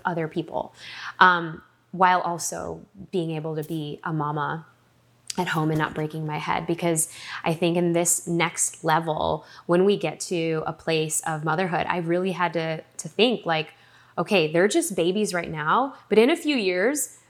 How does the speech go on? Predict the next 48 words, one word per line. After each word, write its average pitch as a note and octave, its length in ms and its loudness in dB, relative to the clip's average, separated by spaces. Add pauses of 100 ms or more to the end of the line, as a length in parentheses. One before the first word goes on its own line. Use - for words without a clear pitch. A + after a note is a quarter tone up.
they're A3 120 6
gonna F4+ 120 8
be F4+ 100 6
asking A3 380 2
me A3 180 -4
for E3+ 340 -2
homework A3+ 360 2
help. F#4 220 6 (280)
<laughs> - 280 -12
They're C4 200 4
gonna E4+ 160 8
be D#4 280 0 (100)
having A3+ 580 0
games, C#4+ 800 4 (280)
which A3 400 6
are G3+ 120 2
gonna A3 220 0
start A3+ 320 4
at, A3 140 2
like, G#3+ 200 -2
two A#3 240 -2
or B3 120 4
three A#3+ 280 -6
P A3+ 200 -2
M. F3+ 260 2
And G#3+ 220 0
right G3+ 260 0
now, G#3 520 2
like, G3+ 360 0
yeah, D4 640 4
we B3+ 180 -6
work, C4 320 -6 (160)
you G3+ 640 -8
know, G#3+ 80 2
we G#3 100 4
work, A3+ 220 2
but G3+ 200 -2
usually, A3+ 340 0
like, G3+ 180 2
our A#3 120 4
work A3+ 220 0
schedule, G#3+ 440 2
like, G3+ 200 0
ends A#3+ 300 -2
at, A3 160 2
like, G3 240 -2 (200)
five G3+ 280 4
o'clock - 500 2